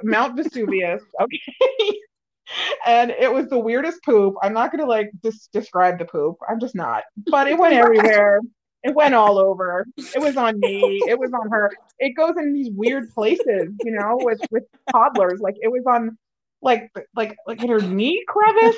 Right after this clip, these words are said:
Speaker 1: I'm like, "How did it get up in your back knee crevice?" It was, okay.
Speaker 2: That's
Speaker 1: So
Speaker 2: when
Speaker 1: that's
Speaker 2: you
Speaker 1: my
Speaker 2: just
Speaker 1: first
Speaker 2: pick
Speaker 1: mama
Speaker 2: them
Speaker 1: drama.
Speaker 2: up and you shove them into a bathtub and you spray water on them and they get waterboarded, and that's okay at that age. That's
Speaker 1: I
Speaker 2: what we
Speaker 1: had
Speaker 2: do.
Speaker 1: just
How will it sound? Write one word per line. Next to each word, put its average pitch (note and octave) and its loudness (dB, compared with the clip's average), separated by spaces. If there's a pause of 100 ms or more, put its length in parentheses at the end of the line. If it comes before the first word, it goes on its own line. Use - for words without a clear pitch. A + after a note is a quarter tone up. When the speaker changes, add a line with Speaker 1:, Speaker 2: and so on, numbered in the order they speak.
Speaker 1:
I'm D4+ 0
like, C#4+ -2
"How E4+ 2
did A#4 2
it F#4 4 (120)
get A4+ 6
up F4+ 2
in D#4+ -2
your F4+ -4
back C4 2
knee B3+ -4
crevice?" F3+ -2
It A#3+ -14
was, C4 -10 (200)
okay. - 0 (360)
Speaker 2:
That's - 0
Speaker 1:
So C4+ 0
Speaker 2:
when C#4+ 6
Speaker 1:
that's G4+ 2
Speaker 2:
you G#4+ 0
Speaker 1:
my E4+ 0
Speaker 2:
just G#4+ -2
Speaker 1:
first C#4 2
Speaker 2:
pick D4 -6
Speaker 1:
mama A3+ 2
Speaker 2:
them F3 -6
Speaker 1:
drama. E3 -4
Speaker 2:
up A#3+ -6
and B3+ -12
you B3+ -14
shove A#3+ -14
them A#3 -16
into A3+ -14
a G#3 -14
bathtub F#3+ -8
and F3 -20
you F3 -20
spray F#3+ -14
water E3 -10 (100)
on D#3+ -14
them E3 -10 (100)
and E3+ -14
they F3 -6
get D#3+ -8
waterboarded, C#3+ -6
and D#3+ -16
that's D3 -14
okay D#3 -14
at D3 -14
that C3+ -12
age. - -20 (560)
That's A3 -4
Speaker 1:
I F4+ 4
Speaker 2:
what A4 2
we A4+ 4
Speaker 1:
had A#3+ -2
Speaker 2:
do. B3 -8
Speaker 1:
just C4+ -2